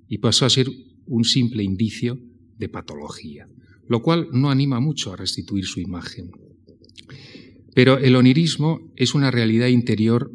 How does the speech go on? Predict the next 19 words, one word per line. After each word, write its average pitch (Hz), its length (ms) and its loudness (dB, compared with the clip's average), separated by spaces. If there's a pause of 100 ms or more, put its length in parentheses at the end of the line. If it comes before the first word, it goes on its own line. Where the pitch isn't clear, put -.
(180)
de 110 140 2
horizontes 123 580 2
mucho 120 300 0
más 113 240 2
amplios 92 600 -2
de 95 120 -8
los 92 140 -8
que 110 100 -8
habla 101 220 -4
Freud 104 360 -2 (380)
o 101 100 -8
la 95 120 -4
neurología. 82 680 -10 (840)
Lo 120 120 6
demuestra 135 420 8
claramente 123 640 4
la 104 120 0
historia 113 440 0
onírica, 101 600 0